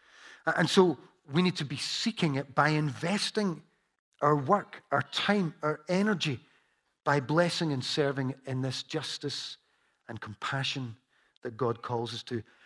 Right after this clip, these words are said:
And pray. It's act and ask, but it must be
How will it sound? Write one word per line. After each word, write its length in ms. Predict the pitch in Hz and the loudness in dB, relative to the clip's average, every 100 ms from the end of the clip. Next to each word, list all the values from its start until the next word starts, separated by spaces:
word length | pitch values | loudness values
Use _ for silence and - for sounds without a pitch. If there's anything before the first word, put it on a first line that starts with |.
| - - | -2 6
And 480 | 233 247 208 156 - - | 8 10 8 4 -2 -4
pray. 420 | - 165 123 104 - _ _ _ _ _ _ - | 4 4 4 -2 -10 _ _ _ _ _ _ -4
It's 200 | 165 - 185 | -4 0 2
act 380 | 202 175 - - _ 151 | 4 2 -8 -18 _ 2
and 280 | 165 170 - | 4 2 0
ask, 480 | 131 113 - - - _ _ _ _ _ _ - | -4 -4 -8 -12 -14 _ _ _ _ _ _ -4
but 100 | 127 | -4
it 100 | 131 | -2
must 400 | 139 151 - - | -2 -2 -6 -8
be 260 | 127 107 | -8 -8